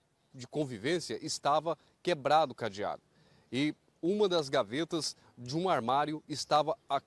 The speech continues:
quebrada ali o cadeado. Ao verificar o que teria sumido, as funcionárias não encontrou, não sentiram falta de nenhum produto. Não houve violação das portas que dá acesso às televisões, a brinquedos,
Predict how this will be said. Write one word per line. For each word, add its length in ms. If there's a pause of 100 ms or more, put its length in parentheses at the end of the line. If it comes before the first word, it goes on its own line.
quebrada 480
ali 100
o 80
cadeado. 580 (840)
Ao 180
verificar 600
o 40
que 140
teria 340
sumido, 480 (520)
as 220
funcionárias 680
não 420
encontrou, 800
não 220
sentiram 400
falta 460
de 160
nenhum 340
produto. 540 (680)
Não 280
houve 280
violação 680
das 200
portas 440
que 80
dá 180
acesso 520 (300)
às 220
televisões, 760
a 60
brinquedos, 680